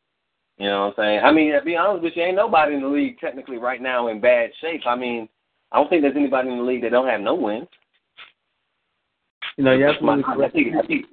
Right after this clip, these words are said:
Speaker 1: I think everybody won at least one game, you know what I'm saying? We only, so everybody's at least, um, uh, got thirty-three point three percent wins, you know what I'm saying? Shit, that ain't the best, but shit, it's week three, man.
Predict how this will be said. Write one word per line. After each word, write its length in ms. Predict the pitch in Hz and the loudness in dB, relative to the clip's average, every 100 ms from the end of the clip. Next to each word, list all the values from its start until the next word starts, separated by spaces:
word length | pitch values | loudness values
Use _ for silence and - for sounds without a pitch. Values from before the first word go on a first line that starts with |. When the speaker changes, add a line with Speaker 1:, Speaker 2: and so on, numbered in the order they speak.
| - | -6
Speaker 1:
I 80 | 123 | -2
think 160 | 156 | 0
everybody 400 | 127 156 143 139 | 0 2 2 2
won 220 | 127 139 127 | 2 0 0
at 80 | |
least 180 | 117 143 | -4 -6
one 240 | 123 117 107 | -2 -2 0
game, 360 | 117 143 110 | 0 0 -2
you 80 | 110 | 2
know 80 | 113 | 2
what 100 | 113 | 2
I'm 40 | |
saying? 280 | 120 113 110 | 2 2 0
We 120 | 110 | 2
only, 320 | 127 151 117 90 90 98 | 2 2 -2 -8 -16 -6
so 180 | 117 107 | -2 2
everybody's 500 | 113 143 139 135 127 120 | 2 2 2 2 0 -2
at 80 | |
least, 240 | 127 170 143 | -2 -4 -2
um, 400 | 127 117 113 110 _ _ _ _ _ _ _ | -2 -2 -6 -8 _ _ _ _ _ _ _
uh, 480 | 107 110 107 101 98 95 | 0 2 4 2 0 -2
got 200 | 131 127 - | 0 0 0
thirty-three 420 | 143 139 135 143 | -2 -2 -6 -8
point 260 | 151 139 131 | -6 -6 -4
three 140 | 139 | -8
percent 320 | 127 143 131 | -6 -4 -2
wins, 300 | 156 196 107 | -2 -2 -4
you 60 | 104 | -4
know 200 | 110 117 | -2 -2
what 80 | 123 | 0
I'm 120 | 123 | 0
saying? 80 | 131 - | -2 -6
Shit, 140 | 104 | -2
that 140 | 101 | 4
ain't 140 | 131 135 | 4 2
the 60 | |
best, 300 | 107 143 202 | 0 -2 0
but 140 | 127 131 | -4 -8
shit, 140 | 117 | -8
it's 160 | 98 - | -12 -8
week 180 | 131 156 | -8 -4
three, 220 | 196 254 | -4 -2
man. 160 | 117 | -4